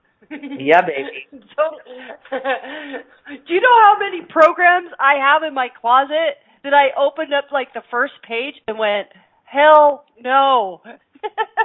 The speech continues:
Speaker 2: You know, like, uh, or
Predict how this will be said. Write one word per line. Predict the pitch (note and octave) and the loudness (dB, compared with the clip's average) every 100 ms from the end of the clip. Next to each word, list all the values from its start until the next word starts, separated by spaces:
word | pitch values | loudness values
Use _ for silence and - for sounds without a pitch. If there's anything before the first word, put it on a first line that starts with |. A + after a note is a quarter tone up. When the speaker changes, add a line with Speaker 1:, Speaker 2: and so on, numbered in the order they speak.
| A4+ _ D#4 E4 D4+ C#4+ | -8 _ -14 -12 -12 -12
Speaker 2:
You | C4 C4+ | -8 0
know, | B3+ C#4+ D#4+ | 4 4 2
like, | D4 C4+ B3+ _ | 0 -2 -4 _
uh, | _ _ - _ - B3 - - - D4+ | _ _ -20 _ -14 -12 -12 -14 -8 0
or | F4 F4+ D4 | 4 4 4